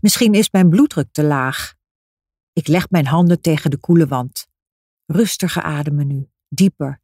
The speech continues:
langzamer. Concentreer je. Ik kan dit. Ik heb het vaker gedaan. Ik trek een papiertje van de rol, draai het om mijn bevende vinger en dep voorzichtig mijn ooghoeken.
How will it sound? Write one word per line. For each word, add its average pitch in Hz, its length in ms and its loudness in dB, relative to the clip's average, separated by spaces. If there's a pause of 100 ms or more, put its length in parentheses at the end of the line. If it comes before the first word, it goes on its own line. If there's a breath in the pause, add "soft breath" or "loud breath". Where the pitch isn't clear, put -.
(140)
langzamer. 120 760 -2 (520)
Concentreer 208 680 2
je. 117 280 -2 (800)
Ik - 180 -4
kan 175 260 2
dit. 123 360 -6 (600)
Ik - 140 -14
heb - 80 0
het 170 140 0
vaker 165 340 -4
gedaan. 131 500 -8 (920)
Ik 170 160 -2
trek 233 240 0
een 202 100 2
papiertje 202 540 0
van 143 200 -4
de 131 80 -4
rol, 131 380 -8 (280)
draai 196 360 0
het 202 180 -2
om 160 100 -2
mijn 156 200 0
bevende 175 440 2
vinger 170 420 0
en 160 180 2
dep 208 200 -2
voorzichtig - 600 -2
mijn 156 180 2
ooghoeken. 139 640 -4